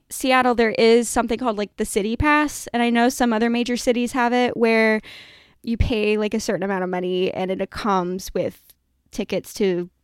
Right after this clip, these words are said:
certain attractions throughout the city, and it saves you money. And, um, Woodland Park Zoo is one of them. There's also the Seattle Aquarium.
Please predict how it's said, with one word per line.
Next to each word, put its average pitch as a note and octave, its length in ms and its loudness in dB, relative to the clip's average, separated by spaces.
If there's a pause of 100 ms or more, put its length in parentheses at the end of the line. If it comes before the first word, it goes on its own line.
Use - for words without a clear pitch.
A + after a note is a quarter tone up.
(100)
certain - 280 -4
attractions - 600 -6
throughout - 260 -6
the G3 80 -8
city, F#3 220 -6
and E3+ 80 -4
it - 100 -10
saves - 240 -12
you - 80 -8
money. - 320 -8
And, F3+ 300 -6
um, F3 240 -8
Woodland C4+ 280 4
Park B3 200 2
Zoo A3 180 4
is F#3+ 220 -2
one F#3 160 -6
of G3+ 140 -8
them. C#4 280 -2 (440)
There's A#3+ 200 4
also C4+ 460 2
the B3+ 260 0
Seattle G#3 420 0
Aquarium. A#3 680 -2